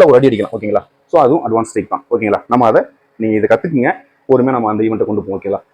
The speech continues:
so அட்வான்ஸ் டைப் நிறைய இருக்கு. ஓகேங்களா, so இந்த இது பண்றோம். So நம்ம வந்து ரிவர்ஸ் பண்றது எல்லாமே வந்து இந்த ரிவர்ஸ் டைப்ல கரெக்டா நீங்க அடிக்கிறது எல்லாமே வந்து உங்களுக்கு வந்து அட்வான்ஸ் டைப்.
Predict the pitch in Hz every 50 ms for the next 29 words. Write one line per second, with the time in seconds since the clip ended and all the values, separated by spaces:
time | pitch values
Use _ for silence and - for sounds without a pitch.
0 | _ _ - 147 131 139 131 - - 147 131 123 113 117 117 113 - 110 110 104
1 | 107 104 - - _ _ _ - 143 143 151 143 131 131 117 117 131 139 - -
2 | - _ - 151 135 135 139 139 135 143 175 175 - - 127 117 107 107 117 127
3 | 135 139 123 127 180 226 - - _ - 135 135 135 135 143 147 143 139 135 123
4 | - - - - 131 123 120 120 120 113 120 131 147 160 180 196 190 175 185 185
5 | 160 143 131 131 135 160 240 - - _ _ _ _ _ _ _ _ _ _ _
6 | _ _ _ _ _ _ _ - 135 151 196 185 - - 120 - 104